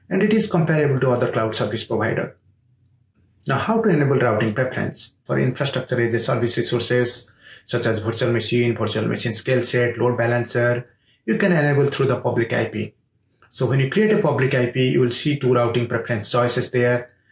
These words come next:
By default, it will be always Microsoft Global Network,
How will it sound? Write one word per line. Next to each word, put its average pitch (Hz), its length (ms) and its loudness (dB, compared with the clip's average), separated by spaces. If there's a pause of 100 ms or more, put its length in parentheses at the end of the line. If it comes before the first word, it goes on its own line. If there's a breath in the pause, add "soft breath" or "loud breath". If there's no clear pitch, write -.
(120)
By 117 120 0
default, 120 440 0
it 120 120 0
will 110 120 0
be 113 60 0
always 117 380 2
Microsoft 113 480 -2
Global 113 240 0
Network, 131 500 -4